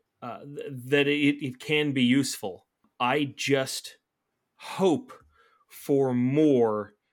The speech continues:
than revolution, I guess. And I, I think my opinion most closely aligns with Chaotic Leftist in terms of, like, you know, that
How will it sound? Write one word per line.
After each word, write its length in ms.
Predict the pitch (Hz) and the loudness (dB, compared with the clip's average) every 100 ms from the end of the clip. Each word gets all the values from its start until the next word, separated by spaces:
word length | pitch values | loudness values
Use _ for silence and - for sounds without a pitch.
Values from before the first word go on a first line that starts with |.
| - | -20
than 360 | 113 123 120 113 | -6 -2 -2 -2
revolution, 680 | 113 110 104 98 - 80 _ _ _ _ _ _ - | -2 -2 -6 -6 -10 -12 _ _ _ _ _ _ -6
I 120 | 117 | -2
guess. 400 | 110 98 - - - | -2 -4 -10 -16 -6
And 280 | 143 143 143 - | -4 -4 -6 -4
I, 100 | 160 165 | -4 -4
I 60 | |
think 280 | 143 233 214 | -6 -6 -4
my 180 | 160 160 | -2 0
opinion 720 | 170 165 165 156 143 139 139 - | 0 -2 -2 0 0 -2 -6 -8
most 480 | 131 135 151 151 - | -4 0 0 -2 -4
closely 480 | 151 151 - 139 | -2 -2 -2 -2
aligns 440 | 127 120 131 143 131 | 0 0 -2 -4 -8
with 200 | 127 - | -12 -8
Chaotic 360 | 127 120 117 - | -6 -4 -6 -6
Leftist 600 | 151 247 - 117 - 135 | -8 -8 -6 -6 -6 -8
in 220 | 127 127 | -6 -6
terms 380 | 151 170 196 170 | -6 -6 -6 -6
of, 180 | 131 | -6
like, 260 | 127 127 - _ _ | -6 -6 -8 _ _
you 220 | 170 160 | -6 -2
know, 140 | 151 139 | 0 2
that 180 | 147 | 0